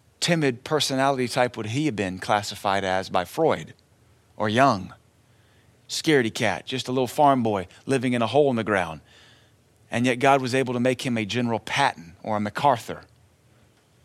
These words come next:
to go and whip the Japanese or the Germans. Start off a little farm boy living in a hole in the ground, just scrounging up wheat to have some cakes to eat. Before it was all said and done, he was the leader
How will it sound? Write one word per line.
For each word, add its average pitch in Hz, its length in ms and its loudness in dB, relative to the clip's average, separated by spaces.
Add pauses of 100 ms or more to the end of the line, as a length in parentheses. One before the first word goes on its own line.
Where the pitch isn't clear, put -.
(640)
to - 80 -14
go 123 180 4
and 117 100 4
whip 135 200 4
the 113 80 -6
Japanese 120 960 0 (420)
or 104 100 -6
the 101 100 -8
Germans. 101 680 -2 (1400)
Start 135 300 2
off 127 160 4
a 127 40 -6
little 131 180 0
farm 143 340 2
boy 117 160 2
living 127 260 0
in 120 80 0
a 113 60 0
hole 135 220 0
in 127 40 0
the 117 80 -2
ground, 101 320 2
just 107 240 -6 (140)
scrounging 127 580 0
up 117 120 0
wheat 131 320 -2
to 110 80 -8
have 123 200 -2
some 101 160 -8
cakes - 440 -4
to 107 80 -8
eat. 101 280 -6 (420)
Before 120 280 -4
it 113 40 0
was 113 80 -2
all 120 140 4
said 113 300 -4
and 107 80 -2
done, 120 200 2
he 117 140 -4
was 110 160 -6
the 98 120 -6
leader 104 440 -4